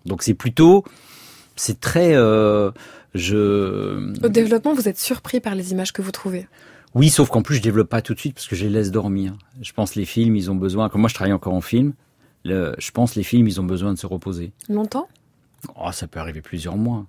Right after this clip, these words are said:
Speaker 1: Ça peut arriver, il y a même, je, je pense que j'ai encore des choses qui sont pas développées.
Speaker 2: Vous n'êtes pas impatient ?
Speaker 1: Non, <laughs> pas tellement. Là, par exemple, ça va beaucoup. Là, par exemple, ce projet qui a été fait sur, euh, avec, euh, pour le festival à, à Genève,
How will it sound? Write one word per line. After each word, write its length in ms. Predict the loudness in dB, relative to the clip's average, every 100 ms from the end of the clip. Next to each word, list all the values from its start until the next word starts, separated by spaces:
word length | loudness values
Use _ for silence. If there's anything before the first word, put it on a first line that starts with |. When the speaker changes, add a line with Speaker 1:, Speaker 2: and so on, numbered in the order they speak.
| _
Speaker 1:
Ça 100 | -14
peut 120 | -12
arriver, 180 | -10 -10
il 80 | -10
y 40 |
a 40 |
même, 240 | -10 -10 -10
je, 160 | -10
je 100 | -12
pense 200 | -10 -8
que 40 | -6
j'ai 60 |
encore 240 | -8 -4 -4
des 100 | -4
choses 240 | -4 -8
qui 80 | -8
sont 160 | -10 -8
pas 120 | -6
développées. 380 | -8 -10 -10 -8
Speaker 2:
Vous 120 | -6
n'êtes 200 | -6 -6
pas 120 | -4
impatient ? 500 | -4 -4 -6 -6 -12 -16 _ -16 -14 -16 0
Speaker 1:
Non, 220 | 4 4 2 _ _ _ _ -10
<laughs> 680 | -8 -8 -10 _ _ _
pas 100 | -2
tellement. 380 | 2 2 2 -2 -10 _ _ _ _ 4
Là, 180 | 4
par 120 | 6 4
exemple, 140 | 2
ça 100 | 2
va 120 | 2
beaucoup. 340 | 2 0 0 0 -4 -4
Là, 180 | 2 4
par 140 | 4 2
exemple, 160 | 2
ce 120 | -2
projet 540 | -8 0 2 4 4 2
qui 120 | 0
a 20 |
été 200 | 0 -2
fait 280 | -2 -2 -4
sur, 320 | -4 -10 -6
euh, 440 | -6 -6 -6 -8 -8 -8
avec, 420 | -8 -8 -10 -10
euh, 80 | -8 -8 -12 -16 -20 -12
pour 140 | -4 -2
le 60 |
festival 540 | -2 -4 -4 -4 -2 -2
à, 180 | -2 -6
à 100 | -4
Genève, 480 | 2 4 6 4